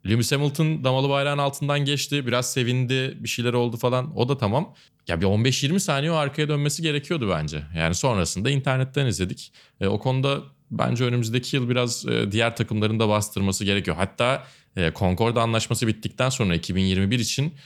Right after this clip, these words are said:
e, biraz yayın ve reji anlamında da bir iki madde koydurmaları gerekiyor. Çünkü sponsorlar da var. Her hafta yeni bir sponsor ekliyor McLaren mesela. Zac Brown'un özel çalışmalarından bir tanesi. O adam deli gibi çalışıyor. E, o sponsorlar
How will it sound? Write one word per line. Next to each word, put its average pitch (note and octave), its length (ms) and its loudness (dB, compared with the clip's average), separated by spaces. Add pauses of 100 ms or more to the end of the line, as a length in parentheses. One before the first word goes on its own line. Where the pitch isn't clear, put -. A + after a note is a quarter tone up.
(300)
e, D2+ 220 0
biraz F#2+ 380 0 (140)
yayın G2+ 640 2
ve G#2 140 4
reji G#2+ 260 2
anlamında F#2+ 480 2
da A2+ 100 2
bir G#2 80 2
iki G#2+ 160 -2
madde G2+ 320 0
koydurmaları F#2 560 0
gerekiyor. F#2 420 0
Çünkü - 160 -8
sponsorlar G2 720 0
da G#2+ 60 4
var. E2+ 180 2
Her F#2+ 160 2
hafta F#2+ 240 0
yeni F#2+ 180 2
bir F2+ 60 -4
sponsor G2 440 0
ekliyor F#2+ 300 0
McLaren D#2+ 380 0
mesela. D#2 480 -2 (260)
Zac F#2+ 200 -2 (100)
Brown'un F2 240 2
özel F#2 280 0
çalışmalarından D#2+ 800 0
bir D2 80 -10
tanesi. D2+ 360 -4
O D#2+ 40 0
adam D#2 260 0
deli E2 160 0
gibi D#2+ 140 -2
çalışıyor. E2+ 540 -2 (540)
E, D#2 140 -2
o F2 160 0
sponsorlar G2+ 800 0